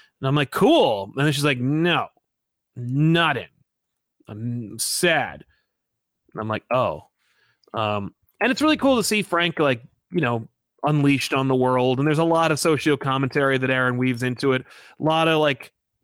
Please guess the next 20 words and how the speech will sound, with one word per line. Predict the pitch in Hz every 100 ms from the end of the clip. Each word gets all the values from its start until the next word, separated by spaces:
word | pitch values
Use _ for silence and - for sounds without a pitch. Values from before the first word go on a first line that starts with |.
| _ - - _ _ _ _
a | -
lo-, | 240 214
a | 226
lot | 240 233
of | 208
reactionary | 180 151 139 127 - 143 131 127 127 120 120 - -
commentary | 139 123 120 - 113 107 101
going | 107 104 101
on | 98 98
in | 90
there, | 87 67 62
you | 85
know, | 110 110 110 -
from | - 139 135 127 123 - -
bootleg | 127 175 202 175 180 175 139
Punisher | 160 160 151 175 151
logo | 139 160 151 156 151
sales | 131 - 151 151 143 135 -
to, | 135 131 123 - - - - _ -
uh, | 127 123 117 104